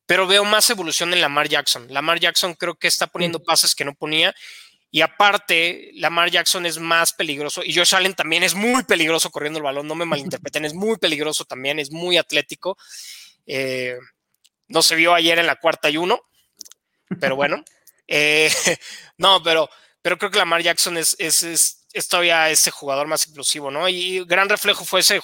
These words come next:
Speaker 1: ese partido de los Colts, ¿no? Contra los Colts es impresionante,
Speaker 2: Sí.
Speaker 1: iban perdiendo por dieciséis puntos faltando doce minutos, ¿no? Y el, y el regresar de ese déficit,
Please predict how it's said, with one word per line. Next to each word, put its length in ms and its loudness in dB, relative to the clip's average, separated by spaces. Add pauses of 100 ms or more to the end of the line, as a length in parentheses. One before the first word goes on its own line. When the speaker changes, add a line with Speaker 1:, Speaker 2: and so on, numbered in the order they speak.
(100)
Speaker 1:
ese 160 0
partido 340 -2
de 80 0
los 160 -4
Colts, 400 -2
¿no? 220 -8
Contra 320 -14
los 160 -10
Colts 240 -6
es 120 -2
impresionante, 520 -4
Speaker 2:
Sí. 80 0
Speaker 1:
iban 160 -2
perdiendo 400 -2
por 160 -10
dieciséis 480 -2
puntos 340 -8
faltando 460 -6
doce 260 -2
minutos, 500 -8 (540)
¿no? 160 -2
Y 100 2
el, 200 0
y 160 0
el 80 0
regresar 440 2
de 100 4
ese 180 2
déficit, 480 0